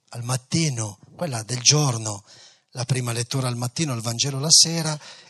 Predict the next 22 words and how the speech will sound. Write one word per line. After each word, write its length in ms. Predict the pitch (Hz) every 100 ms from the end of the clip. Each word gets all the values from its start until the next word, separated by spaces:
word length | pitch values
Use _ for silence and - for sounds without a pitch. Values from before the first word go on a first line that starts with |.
| _
e 160 | 151
dà 140 | 131 143
il 140 | 131
compito 840 | - 160 135 120 127 - 147 196 - _ - -
a 200 | 110 104
un 100 | 107
ragazzo 560 | 117 113 110 131 - 127
normalmente 580 | 113 101 120 143 180 135
di 100 | 123
un 120 | 117
po' 140 | -
di 100 | 131
comunità 640 | 123 139 143 151 147 175 185
di 140 | 131
leggere 460 | 143 196 143 139 131
la 120 | 131
parola 340 | - 156 180
di 160 | 180 180
Dio 460 | 135 117 110 98 - - _
e 80 | 160
di 120 | 151
commentarla. 960 | - 160 165 160 160 135 113 104 95